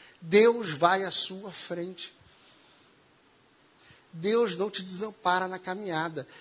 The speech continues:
Deus não te permite, que, não te permite, é, andar solto pelo deserto sem o direcionamento.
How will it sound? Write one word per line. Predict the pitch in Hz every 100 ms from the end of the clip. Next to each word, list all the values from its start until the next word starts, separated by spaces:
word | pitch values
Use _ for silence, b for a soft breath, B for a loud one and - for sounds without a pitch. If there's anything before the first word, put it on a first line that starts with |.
| B
Deus | 160 208 196
não | 214
te | 214
permite, | 214 214 180 202 254 - - 135 B B B _
que, | 202 180 - -
não | 190
te | 202
permite, | - 185 214 - 220 B B B B
é, | 170 170 -
andar | 214 208 196 247 226
solto | - - 233 294 -
pelo | 196 180
deserto | 156 143 135 190 180 - - b
sem | - - 220
o |
direcionamento. | 196 202 - 202 185 160 175 160 123